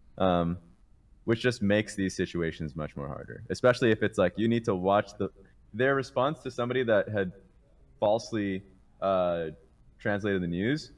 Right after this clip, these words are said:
There's one person that says, "According to Esports Maniacos, Riot has blacklisted Carlos and forced hi-, him to sell his shares." And the response to that was, "We, we recommend you watch the forty minute long of talking. The topic is more complicated than force him to."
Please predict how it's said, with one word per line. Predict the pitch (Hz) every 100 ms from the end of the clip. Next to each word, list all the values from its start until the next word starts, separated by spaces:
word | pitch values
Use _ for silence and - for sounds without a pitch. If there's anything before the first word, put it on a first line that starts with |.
| _ _ -
There's | 101 92
one | 101
person | 104 104 98
that |
says, | 101 90
"According | 87 139 143
to | 123
Esports | 131 123 117
Maniacos, | 110 113 110 113 107 -
Riot | 104 113 113
has | 113
blacklisted | 92 92 92 110 113 107 104 107 92 -
Carlos | - 95 101 110 -
and | 90
forced | - 107 - -
hi-, | 95 - -
him | 98
to | 92
sell | 87 95 95
his | 90
shares." | 92 98 123 - - - -
And | 101
the |
response | 104 - 104 107
to |
that | 107 101
was, | 92 - - - _
"We, | 104 110 -
we | 120
recommend | 104 117 135 131 127 131
you | 117
watch | 101 113
the | -
forty | 95 107 120
minute | 127 123 120
long | 98 104 110
of | 104 -
talking. | 95 98 120
The | 104
topic | - 104 - 104
is | 90
more | 98 101
complicated | 98 98 104 98 90
than | 87
force | - 90 90
him | 82
to." | -